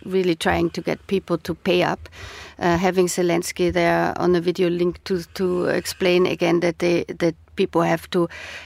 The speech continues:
evacuate, uh, uh, s-, uh, villages in the east of the Ukraine because they just simply don't have ammunition to shoot at the Russians anymore is quite concerning. So I think even if, if Macron made a diplomatic faux pas,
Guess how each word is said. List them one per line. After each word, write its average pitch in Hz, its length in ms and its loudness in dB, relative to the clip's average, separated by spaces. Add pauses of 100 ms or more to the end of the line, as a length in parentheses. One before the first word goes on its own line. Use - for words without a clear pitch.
(120)
evacuate, 170 680 0
uh, 160 640 2
uh, 170 240 0
s-, - 320 -4
uh, 175 120 2
villages 170 580 2
in 175 120 0
the 170 80 0
east - 400 -2
of - 180 -4
the 180 100 0
Ukraine 175 400 2
because 175 300 -2
they 175 140 -2 (180)
just - 280 -4
simply 175 300 0
don't 160 240 2
have 170 220 0
ammunition 175 560 2
to 165 120 -4
shoot - 340 -2
at - 140 -4
the 151 80 0
Russians - 480 -2
anymore 156 400 2 (400)
is - 200 0
quite 180 400 -2
concerning. 180 600 2
So 180 340 2
I - 120 0
think 208 300 0 (360)
even 214 320 2
if, - 320 0
if 190 180 -2
Macron 190 400 4
made 185 260 2
a 170 400 0 (100)
diplomatic 175 600 0
faux 170 280 0
pas, 185 340 -2